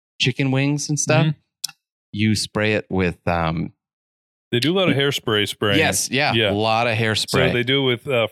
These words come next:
Speaker 2: fruits and things like that.
Speaker 1: Mm-hmm.
Speaker 2: They'll use, like, lipstick to make strawberries look redder, and then you just blast it with hairspray. So it looks, like,
Speaker 1: So
Speaker 2: shiny.
Speaker 1: funny.
Speaker 2: So, like, if you're ever seeing, like, somebody shooting, like, some food photography, you probably shouldn't eat it.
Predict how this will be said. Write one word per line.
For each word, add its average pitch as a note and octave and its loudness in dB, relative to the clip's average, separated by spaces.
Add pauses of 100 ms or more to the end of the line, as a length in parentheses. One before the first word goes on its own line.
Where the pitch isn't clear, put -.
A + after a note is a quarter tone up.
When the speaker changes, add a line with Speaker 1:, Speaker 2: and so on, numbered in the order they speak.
Speaker 2:
fruits C3 0
and C3+ -4
things B2+ 0
like A#2+ -2
that. B2+ 2
Speaker 1:
Mm-hmm. C3 2
Speaker 2:
They'll A#2+ 0
use, A#2+ 0
like, A2+ -2
lipstick A#2 0
to A#2+ -2
make A2+ 0
strawberries A2+ 0
look A#2+ -2
redder, A#2 0
and A2+ 0
then G#2+ 2
you G#2 0
just G2+ -6
blast A2+ 0
it B2+ 2
with G#2+ -4
hairspray. F#2+ 0 (180)
So - -4
it C3+ 2
looks, C#3 4
like, E3+ 2
Speaker 1:
So D3 2 (100)
Speaker 2:
shiny. C#3 2
Speaker 1:
funny. G#3+ 0
Speaker 2:
So, D3 -2
like, - 0
if C#3+ -2
you're F3+ 0
ever D#3+ 0 (220)
seeing, C#3 0
like, A#2+ 2
somebody B2+ 2
shooting, A#2+ 0
like, G#2+ 0
some G2+ -2
food A#2 -2
photography, C3 -2
you A#2+ -4
probably B2 -2
shouldn't G2 0
eat F2 0
it. - -14